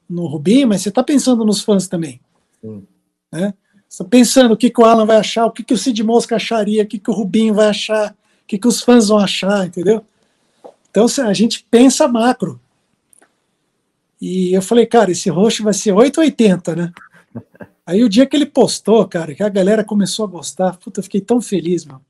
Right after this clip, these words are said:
Speaker 2: Que top.
Speaker 1: Então, assim, é, é uma cor que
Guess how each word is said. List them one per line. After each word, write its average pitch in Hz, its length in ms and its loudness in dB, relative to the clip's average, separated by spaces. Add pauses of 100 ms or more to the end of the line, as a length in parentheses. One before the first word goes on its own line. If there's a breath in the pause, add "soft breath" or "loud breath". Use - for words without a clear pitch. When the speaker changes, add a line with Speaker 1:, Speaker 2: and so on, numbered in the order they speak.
(120)
Speaker 2:
Que 101 180 -14 (180)
top. 92 200 -18 (460)
Speaker 1:
Então, 247 140 2
assim, 330 380 2
é, 202 400 0 (100)
é 220 60 -8
uma 240 220 4
cor 226 360 4 (1400)
que 175 720 -4